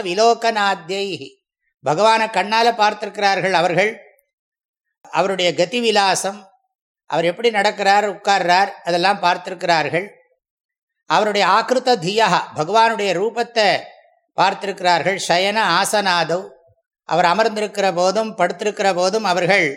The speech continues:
எப்ப பார்த்தாலும், அவங்க உட்கார்ந்திருந்தாலும் பகவான் அப்படி இருந்தது, இவர்களும் உட்கார்ந்திருந்தாலும் சரி, படுத்துட்டு இருந்தாலும் சரி, எப்ப பார்த்தாலும்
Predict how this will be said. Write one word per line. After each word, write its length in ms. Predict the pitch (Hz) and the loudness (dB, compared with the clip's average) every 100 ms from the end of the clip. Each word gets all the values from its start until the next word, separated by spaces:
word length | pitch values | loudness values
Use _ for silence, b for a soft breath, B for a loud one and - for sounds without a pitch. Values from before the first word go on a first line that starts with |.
| - _ _ _ _ _ _ - | -10 _ _ _ _ _ _ -6
எப்ப 280 | 147 226 | 0 0
பார்த்தாலும், 640 | 214 220 220 240 240 247 240 - _ _ _ _ | 2 2 2 2 2 2 -4 -14 _ _ _ _
அவங்க 240 | - 143 170 | -10 -4 0
உட்கார்ந்திருந்தாலும் 1080 | 170 - 220 226 226 220 220 214 233 254 214 202 240 247 254 _ _ _ _ _ _ _ _ - | 0 0 0 0 -2 -4 0 2 2 0 -2 -8 -10 -12 -16 _ _ _ _ _ _ _ _ -4
பகவான் 420 | 147 202 226 240 | 0 2 2 2
அப்படி 220 | 208 208 | 0 0
இருந்தது, 460 | 202 208 196 165 190 208 - _ 120 | 0 -2 -4 -2 -2 -4 -10 _ -10
இவர்களும் 540 | 185 247 226 262 254 208 165 _ _ _ _ - | -4 0 0 0 0 -6 -12 _ _ _ _ -8
உட்கார்ந்திருந்தாலும் 960 | 143 208 220 214 220 220 220 233 247 | -2 2 2 0 -2 2 2 2 0
சரி, 300 | 180 233 240 240 233 208 | -2 -2 -2 -4 -6 -8
படுத்துட்டு 420 | 156 160 208 202 | -6 -6 -6 -8
இருந்தாலும் 440 | 214 214 220 240 | -2 0 2 0
சரி, 220 | 214 220 226 | -2 -2 0
எப்ப 240 | 175 202 202 | -2 -2 0
பார்த்தாலும் 640 | 214 214 220 233 262 240 | 2 2 2 2 2 0